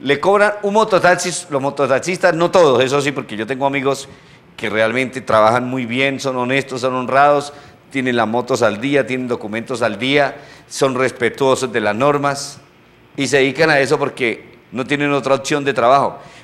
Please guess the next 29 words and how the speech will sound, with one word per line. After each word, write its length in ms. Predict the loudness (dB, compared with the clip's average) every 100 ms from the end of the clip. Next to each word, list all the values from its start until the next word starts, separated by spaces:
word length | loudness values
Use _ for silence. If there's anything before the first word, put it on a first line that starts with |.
| _
Pero 180 | 0 4
hay 140 | 4
unos 400 | 2 2 0 -2 -10
que 140 | 0 4
abusan, 760 | 4 4 2 2 -2 -4 -10 -20 -20 _ -20 _
cobran 320 | 0 4 4
lo 120 | 2 0
mismo 340 | 0 0 0
que 100 | 0
u-, 160 | 0 0
cobra 220 | 0 0
una 140 | -2
carrera 300 | 0 0 2
de 60 | 2
taxi, 280 | 2 0 -2
entonces 320 | -4 -6 -4
mejor 400 | -2 0 -2 -6
métase 380 | -6 -2 -2 -2
una 100 | -4
carrera 300 | -2 0 0
de 80 | 2
taxi, 240 | 0 -2
porque 240 | -6 -4
los 160 | -6 0
que 60 | 2
abusan 400 | 4 4 4 2
con 160 | -2
los 100 | -4
precios 480 | -2 -2 -2 -8 -14